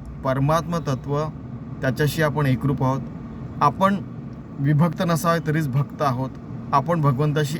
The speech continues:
एकरूप आहोत. सर्वत्र भगवंत आहे आणि आपण सतत भगवंताचंच कार्य करत आहोत.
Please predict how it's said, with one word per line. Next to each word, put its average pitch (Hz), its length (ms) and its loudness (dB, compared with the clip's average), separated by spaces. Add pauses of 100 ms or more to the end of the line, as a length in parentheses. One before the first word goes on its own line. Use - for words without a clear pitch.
एकरूप 139 400 2
आहोत. 120 200 0 (640)
सर्वत्र 214 440 4
भगवंत 175 500 4
आहे 143 260 0 (340)
आणि 220 160 2 (200)
आपण 202 440 4
सतत 202 520 0
भगवंताचंच 170 880 0
कार्य 156 360 2
करत 135 300 -2
आहोत. 120 320 -4